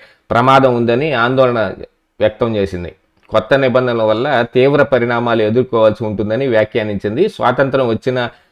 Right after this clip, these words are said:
ఇన్ని దశాబ్దాల తర్వాత దేశంలో కుల వివక్ష లేని సమాజం కోసం మనం ఏం సాధించాం? ఈ సమయంలో మనం మళ్ళీ సమాజాన్ని వెనక్కి తీసుకెళ్తున్నామా అనే భావన కలుగుతోంది. దక్షిణాది, ఈశాన్య రాష్ట్రాలు సహా దేశంలో పలు ప్రాంతాల నుంచి వచ్చే విద్యార్థులకు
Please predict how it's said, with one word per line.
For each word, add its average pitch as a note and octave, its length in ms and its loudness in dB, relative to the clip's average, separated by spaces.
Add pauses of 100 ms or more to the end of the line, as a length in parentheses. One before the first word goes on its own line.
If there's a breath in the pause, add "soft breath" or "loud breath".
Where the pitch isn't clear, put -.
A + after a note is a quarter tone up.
(120)
ఇన్ని C3+ 260 2
దశాబ్దాల B2+ 540 4
తర్వాత A#2+ 400 0
దేశంలో A#2+ 560 0
కుల A#2 260 0
వివక్ష C3+ 420 2
లేని A#2 500 0
సమాజం A#2+ 520 -2
కోసం A2 320 -4
మనం G#2+ 200 -4
ఏం G#2 200 -2
సాధించాం? B2 560 0 (520)
ఈ A#2+ 140 2
సమయంలో C3+ 520 2
మనం A2+ 340 -2
మళ్ళీ C3 300 2
సమాజాన్ని B2 580 0
వెనక్కి A#2 320 -2
తీసుకెళ్తున్నామా B2 840 -2 (120)
అనే A#2 140 -2
భావన A2+ 360 0
కలుగుతోంది. G#2+ 680 -2 (480)
దక్షిణాది, B2+ 560 0
ఈశాన్య B2+ 580 0
రాష్ట్రాలు A2 580 0
సహా A2 340 -2
దేశంలో A#2 520 0
పలు A#2 240 0
ప్రాంతాల B2+ 500 -2
నుంచి A#2+ 220 -4
వచ్చే A2 260 -2
విద్యార్థులకు A#2 920 -2